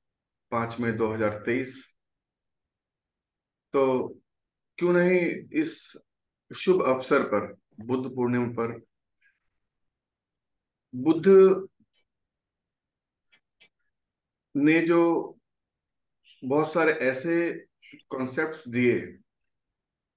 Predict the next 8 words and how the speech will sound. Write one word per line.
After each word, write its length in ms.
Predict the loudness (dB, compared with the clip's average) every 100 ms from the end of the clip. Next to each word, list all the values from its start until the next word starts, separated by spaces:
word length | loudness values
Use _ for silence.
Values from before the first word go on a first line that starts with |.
| _ _ _ _ _ -20 -20 -12
जो 200 | -4 -2
कि 480 | 0 0 0 -2 -6 _ _ _ _ _
उनके 300 | -2 -2 -2
समय 320 | -2 0 0 0
पे 480 | 0 -2 -2 -6
और 400 | -4 -2 -2 -4 -6
अभी 260 | -4 -2
भी, 460 | -4 -4 -8 -8